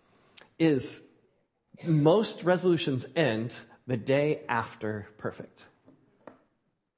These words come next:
Basically, one little slip up.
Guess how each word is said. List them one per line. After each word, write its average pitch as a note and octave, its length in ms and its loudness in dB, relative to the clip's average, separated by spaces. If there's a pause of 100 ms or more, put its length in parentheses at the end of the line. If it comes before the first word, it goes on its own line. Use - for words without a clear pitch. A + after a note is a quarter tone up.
(360)
Basically, A#2+ 640 -2 (160)
one D#3 260 0
little D#3+ 160 0
slip - 300 -4
up. - 240 -6